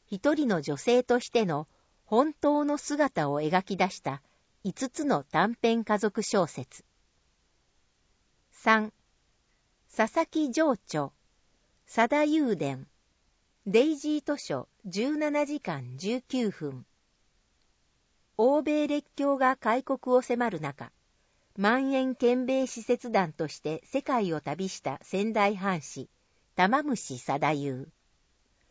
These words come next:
日本に共和制を実現すべく、奥羽政権樹立に挑んだ男の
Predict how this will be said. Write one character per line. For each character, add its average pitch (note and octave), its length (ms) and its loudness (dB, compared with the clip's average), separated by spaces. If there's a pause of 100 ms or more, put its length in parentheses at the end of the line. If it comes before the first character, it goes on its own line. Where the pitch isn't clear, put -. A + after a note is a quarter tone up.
(180)
日 A#3 140 4
本 C4+ 280 2
に F#3 180 0
共 A#3 280 6
和 C4+ 120 6
制 C4 280 6
を B3 120 10
実 A#3+ 300 -2
現 B3+ 240 0
す - 120 -10
べ G#3 140 4
く、 D#3 260 -4 (380)
奥 A#3 280 8
羽 - 60 2
政 C4+ 300 2
権 E3 280 0
樹 E3+ 140 0
立 A3+ 240 -2
に A3+ 280 2
挑 A#3+ 160 6
ん G#3+ 80 2
だ D3+ 140 2
男 E3 360 0
の D#3+ 220 -2